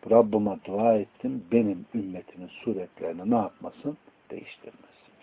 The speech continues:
Kabul etti diyor. Ve yine, "Rabbime dua ettim, ya Rabbi,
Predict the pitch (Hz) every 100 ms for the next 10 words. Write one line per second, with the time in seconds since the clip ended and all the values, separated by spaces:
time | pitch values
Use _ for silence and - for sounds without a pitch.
0 | - - - 90 - - - - - -
1 | _ _ _ _ - - - - - -
2 | - - - - 190 240 214 190 202 -
3 | 127 147 180 165 190 175 127 143 185 175
4 | 143 - - 131 127 151 147 127 113 127
5 | 160 160